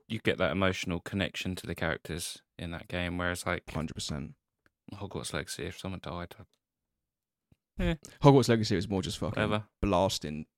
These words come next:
Speaker 2: people off the edge of cliffs and stuff. Oh, cool. Um, right, next question. Our next question is from Dan on Instagram, and he says,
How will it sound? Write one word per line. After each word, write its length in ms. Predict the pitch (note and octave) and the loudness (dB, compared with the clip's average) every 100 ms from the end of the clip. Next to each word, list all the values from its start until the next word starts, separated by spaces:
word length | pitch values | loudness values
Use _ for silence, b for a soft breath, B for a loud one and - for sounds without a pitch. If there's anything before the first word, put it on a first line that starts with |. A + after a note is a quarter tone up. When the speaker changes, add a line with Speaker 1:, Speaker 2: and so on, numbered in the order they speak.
| _ - | _ -8
Speaker 2:
people 260 | E2+ D#2+ D2 | -6 -4 -6
off 120 | - | -4
the 80 | E2+ | -6
edge 100 | D#2 | -4
of 140 | - | -10
cliffs 320 | - G2 - | -6 -6 -6
and 100 | - | -10
stuff. 360 | - - - - _ _ _ _ _ _ _ | -8 -8 -8 -12 _ _ _ _ _ _ _
Oh, 60 | - | -4
cool. 260 | - C#3+ | 6 8
Um, 240 | F#2+ A#2+ A#2+ | 10 8 8
right, 140 | A#2 | 8
next 180 | C3+ C3 | 8 6
question. 420 | - B2 - G2 | 4 4 4 2
Our 120 | E2+ B2 | 4 6
next 160 | D3+ | 6
question 320 | - D3+ C3+ | 4 4 4
is 160 | B2 B2 | 2 2
from 280 | - A#2 G#2+ - | 2 2 0 6
Dan 300 | C3 C3 B2+ | 10 10 10
on 140 | A2+ | 6
Instagram, 720 | A2 B2 A#2 G#2 G2 F#2+ E2+ | 6 4 2 -2 0 0 0
and 100 | F2 | 0
he 80 | A2+ | 0
says, 420 | - G#2+ G2 - | 4 4 4 0